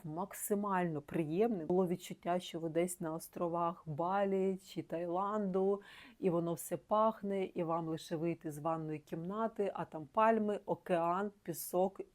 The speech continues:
і ви красиві. Вихід з детоксу.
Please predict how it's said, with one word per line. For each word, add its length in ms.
і 100
ви 280
красиві. 580
Вихід 560
з 80
детоксу. 560